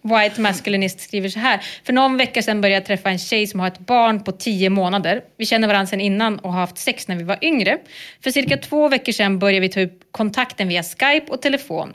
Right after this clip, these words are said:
Vi träffades för första gången på många år för tre dagar sedan och har inte haft sex än. Däremot har vi under våra samtal pratat mycket om sex och hon berättade att hon inte gillar analsex.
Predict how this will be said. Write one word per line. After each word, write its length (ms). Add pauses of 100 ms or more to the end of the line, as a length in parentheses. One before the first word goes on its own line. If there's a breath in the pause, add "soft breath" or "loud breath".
Vi 120
träffades 400
för 60
första 260
gången 220
på 80
många 260
år 180
för 140
tre 260
dagar 260
sedan 140
och 120
har 160
inte 360
haft 260
sex 300
än. 120 (560 loud breath)
Däremot 400
har 100
vi 120
under 160
våra 140
samtal 440
pratat 600
mycket 280
om 80
sex 400
och 80
hon 140
berättade 360
att 80
hon 100
inte 160
gillar 600
analsex. 800